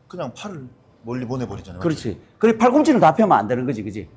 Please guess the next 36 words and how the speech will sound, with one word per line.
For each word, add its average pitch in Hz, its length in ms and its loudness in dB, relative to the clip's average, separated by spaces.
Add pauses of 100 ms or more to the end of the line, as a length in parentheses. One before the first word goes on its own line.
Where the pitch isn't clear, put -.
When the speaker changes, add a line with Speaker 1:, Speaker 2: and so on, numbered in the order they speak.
Speaker 1:
네. 110 120 -14
Speaker 2:
그 165 80 4
항상 226 520 4 (160)
멀리 208 280 4
보내더라도 196 640 0
얘는 190 240 4
요 170 120 4
정도 180 300 4
오고 196 240 2 (420)
얘를, 180 380 6 (300)
이 180 180 2 (180)
견갑골 220 540 4
얘를 247 400 4 (100)
쭉 175 380 2
뽑아주는 139 340 0
Speaker 1:
네. - 60 -12
Speaker 2:
그렇지. 135 300 -8
이러면은 220 480 2
광배가 151 360 0
다 147 140 -4
늘어난단 139 480 0
말이야. 82 180 -16 (840)
Speaker 1:
그럼 135 140 -10
약간 208 300 0
상방회전 247 560 0
전인 160 280 -4
느낌으로 214 340 -4
딱 143 140 -8
뽑아주면 160 340 -4 (440)
맞나요? - 200 -2 (680)
맞나요? 233 260 2
좀 208 140 -10
고급요. 226 360 2
Speaker 2:
어. - 200 -6 (480)
상방회전 147 600 0
전방, 117 480 -6